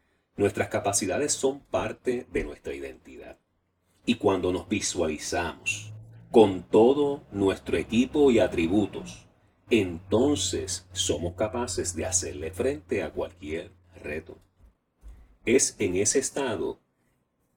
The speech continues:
que podemos generar alternativas y continuar buscando medios para lograr nuestros objetivos.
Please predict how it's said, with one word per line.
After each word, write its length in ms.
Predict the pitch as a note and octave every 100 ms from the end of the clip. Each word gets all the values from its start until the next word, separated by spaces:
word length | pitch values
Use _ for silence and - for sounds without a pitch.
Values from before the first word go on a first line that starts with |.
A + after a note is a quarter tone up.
| -
que 120 | G2+
podemos 580 | - D#2+ E2+ G#2 A2+ -
generar 680 | G#2+ F#2 D#2+ D#2+ E2 - -
alternativas 1300 | - - D#2+ - - C#2+ D2 - A#2 B2 B2 - - _ _ _ _ -
y 100 | B2
continuar 520 | A2 G2+ G2+ F2+ G#2
buscando 640 | C#3+ - A2+ C3 C#3 B2+
medios 440 | - F#2+ A#2 C#3 C3+
para 240 | G#2 F2+
lograr 460 | E2 C#2+ D#2 - -
nuestros 680 | F2 F2+ G#2+ C3+ - F#2 -
objetivos. 720 | - - - C#2+ D2 - -